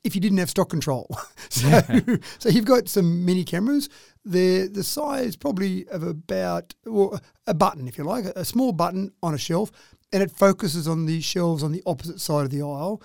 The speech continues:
Speaker 1: And then it uses a bit of A I just to look if there's an empty space there or there's products there. And then once it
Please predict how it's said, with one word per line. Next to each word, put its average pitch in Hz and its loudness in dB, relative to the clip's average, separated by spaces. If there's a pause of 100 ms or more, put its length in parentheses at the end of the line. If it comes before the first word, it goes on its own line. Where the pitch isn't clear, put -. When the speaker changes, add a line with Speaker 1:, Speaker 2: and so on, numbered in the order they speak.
(360)
Speaker 1:
And 175 2
then 185 4
it 185 -4
uses 180 -2
a - -4
bit 143 0
of 143 -2
A 147 0
I 139 0
just 135 -6
to 156 2
look 170 -2
if 147 -8
there's 156 0 (120)
an 170 -4
empty 190 -2
space 143 -4
there 143 -2
or 156 -2
there's 143 -4
products 185 -4
there. 127 -8 (480)
And 160 2
then 220 4 (120)
once 151 -2
it 165 -6